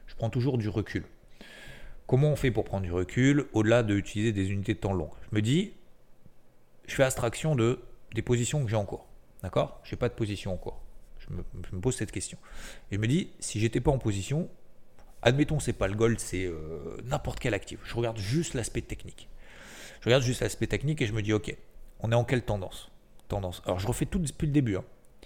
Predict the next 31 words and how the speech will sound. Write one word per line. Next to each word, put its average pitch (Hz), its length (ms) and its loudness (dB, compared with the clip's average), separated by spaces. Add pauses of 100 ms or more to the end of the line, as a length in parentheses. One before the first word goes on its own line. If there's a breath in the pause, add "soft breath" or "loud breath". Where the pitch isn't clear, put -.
(380 loud breath)
Tendance 95 300 -2
haussière, 120 520 4
tendance 95 360 -4
baissière, 117 420 2
tendance 104 300 -4
neutre. - 260 -10 (400)
Ok, - 240 -4 (380 soft breath)
on 101 160 -4
est - 20 0
en 98 80 0
tendance 107 320 -2
haussière 120 300 2
sur - 120 -2
le 98 120 0
gold. 92 160 -4 (340)
D'accord. - 260 -8 (400 loud breath)
On 104 100 -2
vient 110 120 4
de 107 60 0
péter 123 360 6
à 110 40 8
la, 104 180 8
par 101 200 2
le 101 100 4
bas 117 160 8
la 104 100 6
M 101 120 4
M 101 100 -4
cinquante 107 340 -2
D 101 120 2
I. - 60 -6